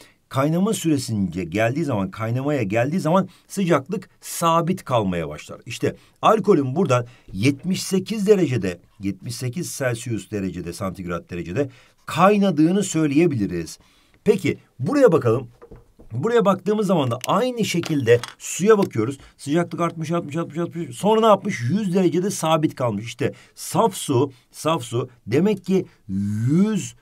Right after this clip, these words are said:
santigrat derecede kaynar diyebiliriz.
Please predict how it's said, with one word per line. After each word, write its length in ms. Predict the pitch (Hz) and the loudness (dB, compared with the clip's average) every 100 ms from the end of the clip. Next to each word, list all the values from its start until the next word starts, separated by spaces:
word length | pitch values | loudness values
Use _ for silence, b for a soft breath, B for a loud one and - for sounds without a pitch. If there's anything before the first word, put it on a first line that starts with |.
| _ | _
santigrat 1000 | - 139 135 123 - 120 120 113 - 101 | -10 -6 -6 -6 -10 -6 0 0 -2 -6
derecede 800 | 107 104 98 90 98 104 139 143 b b _ | -2 -2 -2 -2 -2 -2 -2 -6 b b _
kaynar 760 | 120 127 135 120 131 147 156 104 | -4 -2 -2 -2 0 0 0 -2
diyebiliriz. 680 | 117 107 95 92 151 151 | 2 2 2 0 -2 -2